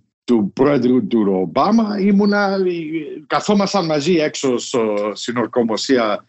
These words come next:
του Ομπάμα. Ο πρωθυπουργός ο ίδιος έχει βαθιές ρίζες εδώ στην Αμερική.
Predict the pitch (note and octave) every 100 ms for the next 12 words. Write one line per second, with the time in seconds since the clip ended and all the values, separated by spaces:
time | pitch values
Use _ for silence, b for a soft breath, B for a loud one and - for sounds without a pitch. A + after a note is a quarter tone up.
0 | - A#2+ G#2 G2 G#2 F#2+ D#2+ - b -
1 | - A#2 - F#2+ B2 F#3 D3+ D#3 G3 F3
2 | F3 E3+ B2+ A2 - F3 D#3+ C3 A#2 C#3
3 | D3 D3 - G#2+ A#2 - G#2+ F#2+ E2 -
4 | D2